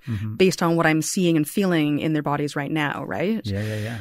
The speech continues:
Speaker 1: Wow.
Speaker 2: So that re-, that's a really neat idea of, like, re-, yeah, using the platform to refer patients
Speaker 1: Yeah.
Speaker 2: from a different, you know, discipline to, but then, like, your family doctor. Like, and, and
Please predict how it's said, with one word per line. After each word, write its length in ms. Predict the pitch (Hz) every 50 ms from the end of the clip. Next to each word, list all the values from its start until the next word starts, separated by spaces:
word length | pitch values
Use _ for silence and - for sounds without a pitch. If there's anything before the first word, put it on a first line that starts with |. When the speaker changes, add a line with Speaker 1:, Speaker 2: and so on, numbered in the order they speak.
| 92
Speaker 1:
Wow. 200 | 92 104 107 101 -
Speaker 2:
So 220 | - - 220 220
that 200 | 214 202 202 -
re-, 220 | - 190 190 208 180
that's 180 | - - -
a 60 | 208
really 220 | 180 180 190 180 170
neat 160 | 175 170 160
idea 420 | 160 160 151 - 214 190 170 160
of, 80 | 151 151
like, 180 | 160 160 156 160
re-, 120 | 175 175
yeah, 240 | 185 202 185 156 147
using 520 | 156 165 175 196 185 196 180 165 160 156 156
the 80 | 160
platform 460 | 151 - - 170 - - - 170 160 156
to 100 | - 165
refer 760 | 156 - - - 196 190 185 175 170 165 156 151 139 139 143 - - - - - _ _
patients 560 | - 302 294 294 - 190 165 160 - - -
Speaker 1:
Yeah. 60 | 208 208
Speaker 2:
from 140 | 196 180
a 20 | 175
different, 400 | 165 175 - - 170 160 156 - -
you 120 | 185 180
know, 140 | 156 139 147
discipline 480 | 147 175 - 175 - 175 160 147 151 151
to, 340 | - - 143 - - - - - - - - - - - - _
but 100 | 196 170
then, 160 | 196 190 196
like, 160 | 190 202 190
your 100 | - 226
family 260 | - - 233 247 247
doctor. 400 | 233 214 196 - - - 165 151
Like, 160 | - 156 180 190
and, 200 | - - 190 - -
and 180 | 180 165 -